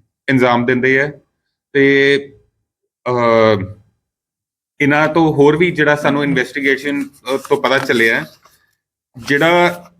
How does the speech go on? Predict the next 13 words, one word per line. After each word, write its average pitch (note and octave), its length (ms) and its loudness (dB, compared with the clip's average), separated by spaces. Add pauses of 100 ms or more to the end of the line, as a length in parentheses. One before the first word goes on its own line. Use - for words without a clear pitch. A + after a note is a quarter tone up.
ਸ-, - 260 -16
ਜਦੋਂ D3+ 220 2
ਸਰਪੰਚੀ D#3 460 -2
ਇਲੈਕਸ਼ਨ D#3+ 360 0
ਸੀਗੀ B2 520 -2 (560)
ਤੇ D#3 160 0
ਰਾਜਵਿੰਦਰ C#3+ 580 0
ਸਿੰਘ D#3 380 -2
ਤਲਵੰਡੀ C3 400 -2
ਜਿਹੜਾ, C#3 600 0 (180)
ਅ, A#2 720 -4 (200)
ਸਰਪੰਚ B2+ 540 -4
ਦਾ, B2+ 420 -2